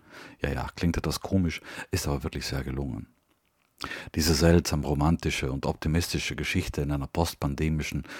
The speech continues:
dystopischen Welt. Die Serie basiert auf einem zweitausendvierzehn geschriebenen Roman einer kanadischen Schriftstellerin.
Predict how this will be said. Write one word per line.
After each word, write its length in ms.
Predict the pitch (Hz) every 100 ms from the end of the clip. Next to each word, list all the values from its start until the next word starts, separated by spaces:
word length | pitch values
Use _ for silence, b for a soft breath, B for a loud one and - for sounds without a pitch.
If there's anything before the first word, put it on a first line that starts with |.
| B -
dystopischen 640 | - - 76 120 - 95
Welt. 340 | - - - - B B B B B
Die 80 | 85
Serie 280 | 78 95 101
basiert 360 | 82 85 98
auf 140 | 85 -
einem 280 | 80 78 76
zweitausendvierzehn 760 | 85 - 73 73 - 95 -
geschriebenen 540 | 76 - 90 80 78 67
Roman 560 | 71 69 80 78 64 - B B
einer 180 | 80 80
kanadischen 540 | - 76 78 80 -
Schriftstellerin. 840 | 67 92 - - - - - -